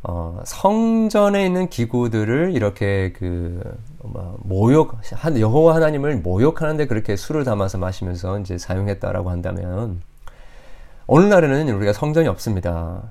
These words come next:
여러분 다 아시는 것처럼 예수님께서 십자가에서 달려 돌아가실 때에 성전 휘장에 무슨 일이 일어났죠? 위에서부터 아래로 쫙 찢어집니다. 그러면서 성소와 지성소가 열리게 되면서 이 거룩한 것과 성,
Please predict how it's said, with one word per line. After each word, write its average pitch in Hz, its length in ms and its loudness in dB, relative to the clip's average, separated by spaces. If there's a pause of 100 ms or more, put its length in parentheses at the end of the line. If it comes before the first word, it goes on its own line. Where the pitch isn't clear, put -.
(260)
여러분 104 340 -2
다 101 160 0
아시는 110 260 0
것처럼 98 420 -2
예수님께서 104 640 -2
십자가에서 107 800 0
달려 92 320 -4
돌아가실 95 560 -4
때에 90 480 -4
성전 135 440 -2
휘장에 117 380 0
무슨 90 300 -4
일이 95 120 -2
일어났죠? 92 680 -4
위에서부터 98 580 -2
아래로 95 360 -2
쫙 - 400 -12
찢어집니다. 104 580 -6 (920)
그러면서 120 440 4
성소와 139 520 2
지성소가 104 580 0
열리게 95 400 0
되면서 95 640 -4 (480)
이 101 380 -2
거룩한 131 640 2
것과 131 360 2
성, 101 320 -4